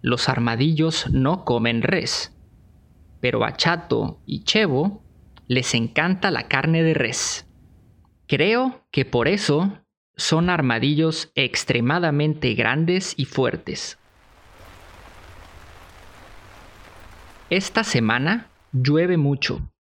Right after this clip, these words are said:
Esto es un problema para Chato y Chevo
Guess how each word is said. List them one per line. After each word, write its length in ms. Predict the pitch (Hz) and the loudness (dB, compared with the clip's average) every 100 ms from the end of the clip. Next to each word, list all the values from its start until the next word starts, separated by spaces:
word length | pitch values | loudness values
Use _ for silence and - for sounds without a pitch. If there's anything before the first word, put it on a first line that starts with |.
| _ _ _ _ _ - | _ _ _ _ _ -2
Esto 420 | 135 - 160 151 | 0 0 2 2
es 160 | 135 | 2
un 160 | 139 131 | 0 2
problema 800 | 131 120 113 139 151 147 190 - - | 2 2 2 2 2 0 -2 -8 -6
para 260 | 113 117 | -2 -2
Chato 480 | - 143 147 - 135 | -2 -2 -2 0 0
y 60 | 123 | 0
Chevo 680 | - 147 139 123 202 - | 0 0 2 0 -2 -6